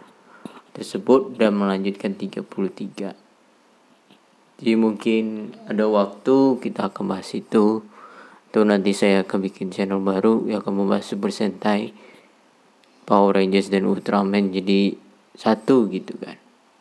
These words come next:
Atau kita akan sementara waktu akan mengganti namanya atau apa. Nah, kita mau lihat respon baru. Kita menggunakan formula baru, yaitu dengan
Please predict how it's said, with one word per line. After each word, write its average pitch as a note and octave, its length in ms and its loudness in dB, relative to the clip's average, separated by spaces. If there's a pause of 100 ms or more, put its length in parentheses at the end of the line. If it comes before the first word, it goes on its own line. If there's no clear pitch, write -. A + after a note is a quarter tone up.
(1800)
Atau B2+ 460 6
kita - 260 0
akan G#2 320 -2 (640)
sementara G2+ 500 0
waktu G2 400 2
akan G#2 240 -4
mengganti G2 320 -4
namanya G2 640 -2
atau - 240 -14
apa. - 200 -20 (2000)
Nah, G2 400 2 (240)
kita B2 240 6
mau A#2+ 160 2
lihat G#2+ 320 2
respon G#2+ 560 0
baru. G2 240 0 (720)
Kita C3 240 4
menggunakan A#2+ 560 2
formula G#2 480 4
baru, F#2+ 400 2 (440)
yaitu A#2 240 2
dengan G2 640 0